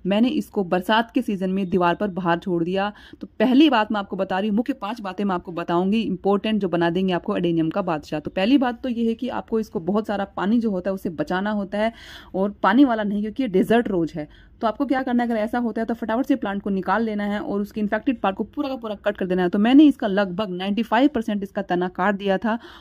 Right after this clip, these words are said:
और बिल्कुल ये डालियाँ बच गई थी। मैंने फटाफट से इसको काटा और उसको फंगिसाइड लगा करके पाँच छः दिन के लिए बाहर रख दिया बिना पानी दिए, ऐसे ही सूखे में। फिर मैंने उसको अभी रिपोर्ट किया।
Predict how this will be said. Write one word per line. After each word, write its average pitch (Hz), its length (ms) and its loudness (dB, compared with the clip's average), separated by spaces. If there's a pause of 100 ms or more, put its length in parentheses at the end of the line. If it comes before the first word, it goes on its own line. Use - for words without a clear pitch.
(140)
और 208 120 -6
बिल्कुल 269 380 2
ये 294 80 4
डालियाँ 185 420 4
बच 185 180 -2
गई 170 140 -2
थी। 160 180 -6 (260)
मैंने 226 120 0
फटाफट 277 340 0
से 269 120 0
इसको 226 280 0
काटा 220 400 -2
और 208 260 -2
उसको 208 400 -8 (160)
फंगिसाइड 226 420 0
लगा 180 240 -4
करके 196 420 -4 (240)
पाँच 226 200 0
छः 269 60 4
दिन 202 180 0
के 185 140 -4
लिए 196 120 0
बाहर 196 280 -2
रख 196 120 0
दिया 214 160 2
बिना 180 240 0
पानी 160 280 -4
दिए, 156 180 -6
ऐसे 175 260 -4
ही 226 60 2
सूखे 202 360 -4
में। 151 160 -6 (360)
फिर 370 260 2
मैंने 240 260 4
उसको 220 360 -2 (260)
अभी 214 180 2
रिपोर्ट 208 420 -2
किया। 139 280 -4